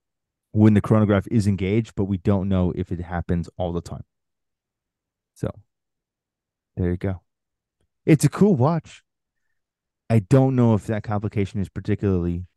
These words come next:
that useful. Um, and I don't know if that has any drain on power reserve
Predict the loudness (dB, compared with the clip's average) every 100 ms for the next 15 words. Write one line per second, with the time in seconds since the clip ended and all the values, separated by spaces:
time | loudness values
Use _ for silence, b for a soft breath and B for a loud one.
0 | _ -2 0 0 0 -2 -4 -8 -8 -10
1 | _ _ _ _ _ _ _ -4 -2 -2
2 | 0 0 2 2 4 0 0 -4 -2 -4
3 | -2 -2 -4 -4 -2 0 0 -2 -6 -12
4 | _ -8 -6 -6 -4 0 4 4 2 0
5 | -2 -4